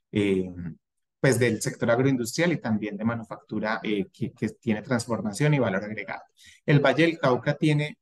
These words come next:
eh, una característica muy interesante y es que tiene una red de siete ciudades intermedias con poblaciones superiores a los cien mil habitantes. Aquí las ven resaltadas en el mapa. Está, pues, obviamente Cali, la capital, la segunda ciudad más grande del Valle del Cauca en población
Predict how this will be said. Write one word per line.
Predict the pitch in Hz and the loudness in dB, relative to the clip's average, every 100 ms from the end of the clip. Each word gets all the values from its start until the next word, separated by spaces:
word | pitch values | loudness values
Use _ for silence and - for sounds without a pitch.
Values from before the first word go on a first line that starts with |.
| _ | _
eh, | 143 139 | -2 0
una | 135 135 | 0 -2
característica | 151 143 - 113 107 123 139 | -2 -4 -2 -4 -4 -2 0
muy | 110 | 0
interesante | 107 127 117 117 113 135 | 0 -2 -2 -2 -2 -2
y | |
es | 131 | -2
que | - | -2
tiene | 143 135 | -2 -2
una | 139 135 | -2 -4
red | 143 135 | -4 -6
de | 139 | -4
siete | 135 156 151 151 | 0 2 2 0
ciudades | 151 123 107 110 | 0 0 0 -2
intermedias | 135 127 107 104 104 117 135 - _ _ | -4 -4 -4 -6 -6 -4 -6 -10 _ _
con | 151 131 | 2 2
poblaciones | 131 117 110 110 117 | 4 4 2 0 0
superiores | 147 120 110 113 123 | 0 0 -2 0 -2
a | 131 | -2
los | 123 | -4
cien | 120 104 | -2 -2
mil | 104 123 | -2 -2
habitantes. | 127 120 151 165 - 131 | -2 -2 0 -2 -4 -8
Aquí | 113 113 | -6 -2
las | 113 117 | -2 0
ven | 123 127 | -2 -2
resaltadas | 139 127 117 104 98 113 | -2 -4 -4 -2 -2 0
en | 117 | -2
el | 101 | -2
mapa. | 107 110 - 143 - _ _ _ - | -2 -2 0 -2 -4 _ _ _ 0
Está, | 117 113 110 101 | 2 2 0 0
pues, | 110 117 | 0 0
obviamente | 120 117 113 117 - | 2 2 0 -4 0
Cali, | 143 151 147 | 2 4 2
la | 127 | 0
capital, | 113 107 98 147 170 | -2 -6 0 2 4
la | 151 | 2
segunda | 123 110 117 117 | 0 -2 -2 -2
ciudad | 131 104 | -2 -4
más | 107 | -6
grande | 117 117 117 113 | -8 -6 -6 -6
del | 101 | -6
Valle | 101 110 | -6 -6
del | 110 | -6
Cauca | 107 101 | -6 -4
en | 113 | -2
población | 123 113 104 - 110 | 0 0 -2 -2 -4